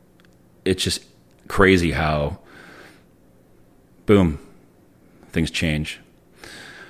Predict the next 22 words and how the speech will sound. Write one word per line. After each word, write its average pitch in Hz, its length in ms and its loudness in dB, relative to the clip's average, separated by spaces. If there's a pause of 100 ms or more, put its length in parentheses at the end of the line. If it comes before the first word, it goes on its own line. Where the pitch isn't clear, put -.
(160)
So, 107 840 8 (180)
in 101 120 4
closing, 120 460 6 (1600)
and 90 120 0
I'm 87 60 0
trying 98 260 4
to, 82 120 2
I'm - 340 -18
gonna 92 180 -2
say 101 200 2
this 90 120 2
without 87 140 2
being 82 180 0
Debbie 82 260 0
Downer. 76 460 -4 (2500)
We 90 120 -4
don't 107 140 0
know 92 120 2
what's 87 160 0
gonna 85 160 -4
happen, 76 480 -4
guys. 71 300 -8